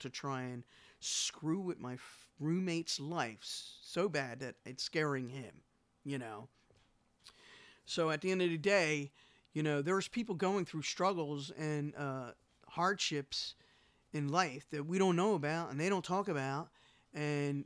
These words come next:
um, and you don't know there, you know, there's a lot of military vets that are homeless, that suffer from P T S D, you know, that struggle every day.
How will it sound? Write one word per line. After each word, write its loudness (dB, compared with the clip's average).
um, -4
and -2
you 4
don't 4
know 6
there, 0
you 0
know, 0
there's -2
a 0
lot 2
of 2
military 0
vets 0
that -8
are -2
homeless, -2
that -10
suffer -6
from -6
P -12
T -6
S -2
D, -6
you -4
know, -4
that -8
struggle -2
every -6
day. -4